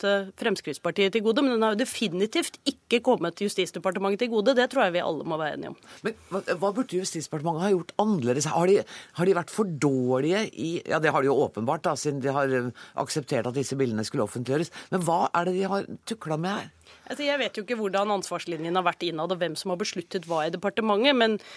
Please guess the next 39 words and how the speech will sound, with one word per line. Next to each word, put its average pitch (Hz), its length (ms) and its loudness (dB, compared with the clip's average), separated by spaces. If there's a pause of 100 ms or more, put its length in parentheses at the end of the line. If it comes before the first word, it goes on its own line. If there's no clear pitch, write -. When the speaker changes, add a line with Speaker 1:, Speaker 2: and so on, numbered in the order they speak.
(100)
Speaker 1:
men 185 100 -2
det 208 120 6
er 214 100 -6
klart 170 180 2
at, 190 300 0
eh, 190 320 6
enhver 185 320 4
byråkrat, 220 800 0
eh, 190 500 0 (140)
eh, 175 400 -2
har 165 240 0
et - 320 -4
ansvar 190 480 2
for 220 160 2
ikke - 240 -2
å 190 80 -2
bryte 202 320 0
loven, 240 320 4
og 247 160 2
det 220 160 6
overgår 190 480 2
jo 226 140 -4
selvfølgelig 175 480 0
vedkommendes 165 500 -4
lojalitetsplikt 175 720 -2
til 156 160 -4
den, 165 100 -2
eh, 165 460 -2
politiske - 480 -6
ledelse. - 340 -14 (640)
Speaker 2:
Bør, 196 540 -2 (240)
Marit 185 240 -2
Arnstad, 180 320 -2
bør 190 160 -2
dette - 240 -8
få - 260 -6
konsekvenser 139 840 -8
for 120 160 -4
justisministeren? 135 800 -8